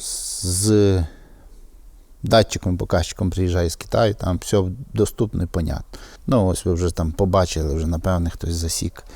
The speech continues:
От стоїть. <laughs> Коротше, сі-, сідаю я в інтернет, думаю, треба відстійник по-любому, аби бачити, що там,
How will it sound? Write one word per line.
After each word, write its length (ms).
От 140
стоїть. 520
<laughs> 80
Коротше, 400
сі-, 520
сідаю 580
я 100
в 40
інтернет, 600
думаю, 400
треба 300
відстійник 680
по-любому, 600
аби 280
бачити, 960
що 200
там, 360